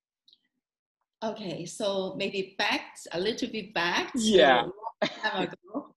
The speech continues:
Speaker 1: <laughs> after I graduate, actually, um, I was a former,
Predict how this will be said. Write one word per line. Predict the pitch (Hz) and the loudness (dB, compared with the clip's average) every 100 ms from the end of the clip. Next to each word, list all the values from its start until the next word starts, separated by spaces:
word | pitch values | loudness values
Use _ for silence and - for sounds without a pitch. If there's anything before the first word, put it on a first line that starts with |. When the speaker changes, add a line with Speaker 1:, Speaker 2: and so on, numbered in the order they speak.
| _ | _
Speaker 1:
<laughs> | _ _ | _ _
after | 208 262 311 | -2 -2 -2
I | 190 | -4
graduate, | 175 190 208 - 190 190 | -4 -4 -4 -4 -4 -2
actually, | 185 185 - 185 185 180 | -4 -4 -4 -4 -6 -6
um, | 180 165 160 156 156 156 156 - _ _ _ _ _ - | -8 -6 -6 -4 -4 -4 -6 -10 _ _ _ _ _ -4
I | 175 170 165 | -2 -2 -2
was | 185 185 196 | -4 -4 -6
a | 175 170 | -8 -6
former, | 226 247 240 | -4 -2 -4